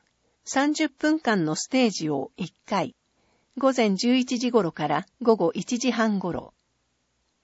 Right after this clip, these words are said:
出演内容。音楽やダンス等、デンパークのイメージに合う秋らしいもの。二、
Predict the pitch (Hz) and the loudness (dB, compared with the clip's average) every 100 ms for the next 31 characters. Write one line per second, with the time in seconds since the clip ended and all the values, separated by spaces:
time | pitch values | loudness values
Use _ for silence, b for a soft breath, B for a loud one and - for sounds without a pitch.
0 | _ - - - 294 294 277 277 247 147 | _ -16 -8 2 4 6 4 4 2 0
1 | 143 127 - _ _ _ _ _ - 262 | -4 -6 -10 _ _ _ _ _ -2 2
2 | 302 269 - 170 165 156 240 240 - - | 2 2 0 2 0 2 2 2 0 -2
3 | 185 135 - - 214 277 - 294 294 185 | 0 -2 -6 -4 0 0 2 2 2 2
4 | 170 165 208 233 208 156 147 139 180 143 | 2 2 2 2 0 -2 -4 -2 -4 -4
5 | 143 - 180 - 262 269 - 277 160 131 | -6 -4 -4 -2 -2 -2 0 0 0 -2
6 | 131 - _ _ _ _ _ _ _ _ | -6 -10 _ _ _ _ _ _ _ _
7 | _ _ _ _ 240 226 - | _ _ _ _ 0 0 -2